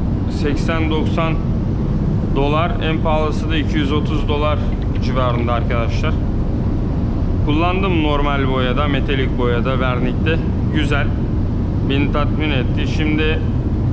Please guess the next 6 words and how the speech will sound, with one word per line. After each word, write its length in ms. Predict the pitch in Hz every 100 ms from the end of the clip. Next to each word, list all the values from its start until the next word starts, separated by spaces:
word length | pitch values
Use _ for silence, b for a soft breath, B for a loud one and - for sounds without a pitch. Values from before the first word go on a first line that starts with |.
| - -
videosunu 520 | 143 143 151 - 156
çekeyim 420 | 147 - - 131 131
dedim. 220 | 127 120 - - 127 - - - - - - - - - - - - - - - - -
Hani 340 | 135 135 135 127 - - - -
işinize 520 | - 139 139 127 143
yarayabilir. 600 | 139 139 139 139 143 143